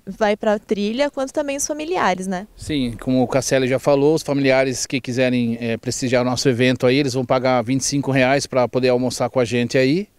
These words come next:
Speaker 2: Quem não quiser almoçar pode vir aqui pra vir a, pra ver a largada, tudo, ver o, o pessoal, a festa que a gente vai fazer aí. E quem for participar pra trilha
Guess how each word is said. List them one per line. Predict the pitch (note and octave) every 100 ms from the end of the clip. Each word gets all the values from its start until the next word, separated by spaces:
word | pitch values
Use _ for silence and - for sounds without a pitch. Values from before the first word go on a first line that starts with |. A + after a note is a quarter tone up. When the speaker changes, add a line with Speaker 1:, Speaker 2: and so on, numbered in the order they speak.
| _
Speaker 2:
Quem | -
não | B2 B2
quiser | B2 C3
almoçar | C3 B2 C#3+
pode | C#3+ C3 B2
vir | B2 B2
aqui | A2+ C#3+
pra | C3 A#2
vir | G#2+ A#2+
a, | A2 G#2
pra | A#2 A2+
ver | B2
a | A#2+
largada, | A#2+ G#2+ A#2+ C#3 B2+
tudo, | - B2 D3 B2+
ver | A#2
o, | A#2 A2+ A2+
o | A#2
pessoal, | B2 - A#2 B2+
a | A2+
festa | B2 A#2+ -
que |
a | B2+
gente | B2
vai | C3 B2+
fazer | C#3 B2+ C3+
aí. | C3 G2+ _ _ - - - - _
E | A#2
quem | - B2+
for | - B2+
participar | C#3 C3 - C3+
pra | D3
trilha | C3+ D3 D#3+